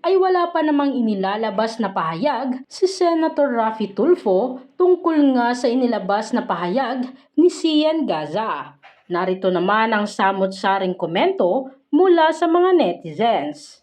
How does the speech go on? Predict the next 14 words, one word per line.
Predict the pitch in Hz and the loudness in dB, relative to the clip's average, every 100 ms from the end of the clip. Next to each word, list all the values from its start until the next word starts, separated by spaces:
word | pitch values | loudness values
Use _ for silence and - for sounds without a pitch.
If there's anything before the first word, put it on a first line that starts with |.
| - | -4
"No | 240 247 | 0 2
matter | 214 196 185 185 | 0 -2 0 2
what, | 254 214 - - _ _ | 2 0 -4 -12 _ _
the | 233 349 | -2 0
daughter | 349 330 330 311 | 2 0 0 -2
is | 269 262 | -2 -6
very | 190 220 220 208 | -2 0 2 0
wrong | 262 240 277 294 - _ _ | 2 2 0 -4 -8 _ _
in | - 370 370 320 | 2 4 6 6
humiliating | 294 277 226 202 190 220 240 240 233 226 | 4 2 0 0 0 0 -2 -4 -4 -4
his | 196 | -6
father | - 208 208 220 240 | -2 -2 0 0 -2
in | 262 294 | 0 0
public. | - 160 156 196 254 143 - | 0 -6 -4 -2 -2 -2 -10